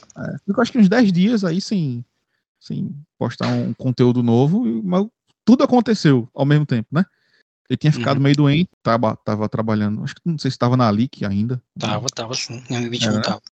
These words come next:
Speaker 1: Pronto, tava na... Que isso foi, foi
Speaker 2: Eu
Speaker 1: assim.
Speaker 2: falo isso na, eu falo isso na descrição, inclusive. É, quando você mora sozinho, você tá sem computador
Speaker 1: Isso.
Speaker 2: há quase um ano, seu celular quebra e o salário ainda está a dias de cair na conta. <laughs> Ai, ai.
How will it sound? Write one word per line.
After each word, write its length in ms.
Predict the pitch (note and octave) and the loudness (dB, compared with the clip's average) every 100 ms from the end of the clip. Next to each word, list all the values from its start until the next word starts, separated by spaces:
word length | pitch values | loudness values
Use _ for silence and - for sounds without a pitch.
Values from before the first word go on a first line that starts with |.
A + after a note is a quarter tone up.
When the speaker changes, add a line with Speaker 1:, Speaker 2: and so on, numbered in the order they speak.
| _ | _
Speaker 1:
Pronto, 280 | D3+ G2+ F#2+ - | -4 -4 -6 -6
tava 240 | B2 A2+ | -4 -2
na... 160 | A#2 A#2 | -2 -6
Que 120 | - | -6
isso 100 | - | 0
foi, 120 | F#3 | 2
foi 420 | F3+ F#3 - D#3+ | 2 -2 0 2
Speaker 2:
Eu 40 | D3 | 2
Speaker 1:
assim. 80 | - | 4
Speaker 2:
falo 260 | C#3+ D3+ | 4 4
isso 140 | D#3+ - | 2 2
na, 100 | F3 | 0
eu 120 | D3+ C#3+ | 0 2
falo 180 | D3+ | 2
isso 160 | D#3+ - | 2 0
na 60 | F3 | -4
descrição, 500 | F#3 - B3+ - G#3+ | -4 -2 -2 0 -2
inclusive. 440 | F3 C#3 A#2+ A2 _ - _ _ | -2 -4 -4 -8 _ -20 _ _
É, 220 | B2 B2 A#2+ | -2 0 2
quando 200 | C#3 C#3+ | 0 2
você 220 | D3 D3+ | 2 4
mora 180 | C#3+ D#3+ | 4 4
sozinho, 480 | - C3+ A2 C3+ | 4 2 2 -6
você 80 | D#3 | -6
tá 200 | - C3 - | -2 -2 -2
sem 200 | - D#3 | -12 -12
computador 460 | D#3+ - D3+ C3+ | -14 -4 -2 0
Speaker 1:
Isso. 20 | |
Speaker 2:
há 60 | C#3+ | -2
quase 380 | - C3 C3+ D3+ | 2 4 4 2
um 120 | B2+ | -2
ano, 240 | B2 C#3 | -2 -2
seu 180 | D3 C#3+ | -2 -4
celular 320 | C3 C#3 C3+ D3 _ | 0 2 2 2 _
quebra 300 | C3+ B2+ C#3 | -6 -4 -4
e 40 | |
o 20 | |
salário 280 | C#3+ C3+ C3+ | -2 0 0
ainda 140 | C3 B2+ | 0 -6
está 280 | - C3+ | -2 2
a 60 | C#3 | 2
dias 320 | B2 C#3 E3+ | 0 -6 -6
de 80 | D#3 | -4
cair 200 | D#3+ D3+ | -2 0
na 140 | D#3 | 0
conta. 460 | D3 - C#3 C3 - | -4 -6 -8 -6 -8
<laughs> 60 | - - - - - - - _ - _ - - - - - F#4 E4+ D4 C#4+ C4 _ - | -2 -2 -2 -4 -6 -6 -10 _ -18 _ -20 -20 -14 -10 -8 -6 -4 -4 -4 -8 _ -2
Ai, 320 | F3+ F3+ D#3+ | 0 4 4
ai. 280 | C#3 C3 | 6 4